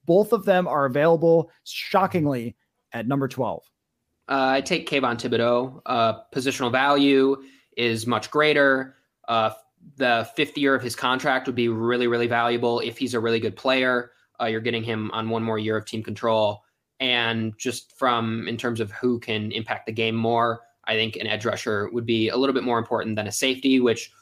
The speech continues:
Speaker 2: while their importance may be rising, still is not as high as edge. So I think I go Kayvon Thibodeau there.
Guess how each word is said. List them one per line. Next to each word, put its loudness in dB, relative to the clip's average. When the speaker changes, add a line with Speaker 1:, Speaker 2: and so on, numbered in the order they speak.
Speaker 2:
while 2
their 2
importance -2
may -2
be 0
rising, 0
still 0
is 0
not 0
as -4
high -4
as -6
edge. -4
So -2
I 2
think 0
I -2
go 0
Kayvon -6
Thibodeau -12
there. -16